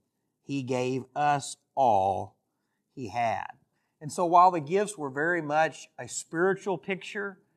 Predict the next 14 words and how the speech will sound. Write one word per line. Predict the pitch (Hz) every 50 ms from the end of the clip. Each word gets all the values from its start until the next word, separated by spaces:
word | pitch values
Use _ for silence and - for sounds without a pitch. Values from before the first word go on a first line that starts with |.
| _ _ _ -
they | 156 160
were | 156 151 151 151
a | 139 143
very | 135 147 147 147 147
practical | - - - 151 139 139 139 - - 110 - 113 107
picture | - - 117 104 - - - 104 104 - _ _ _ _ _ _ -
of | - 143 131
what | 127 139 151 156 156 156
this | 165 165 156 -
family | - - 147 139 139 131 131 131 131
would | 123 123 120
need | 120 123 139 151 139 120 113 113 120 135 131 127 _ _ _ _ _ _ _ _ _ _ _ -
to | - 131 120
survive. | - - 117 107 113 123 123 123 107 101 101 -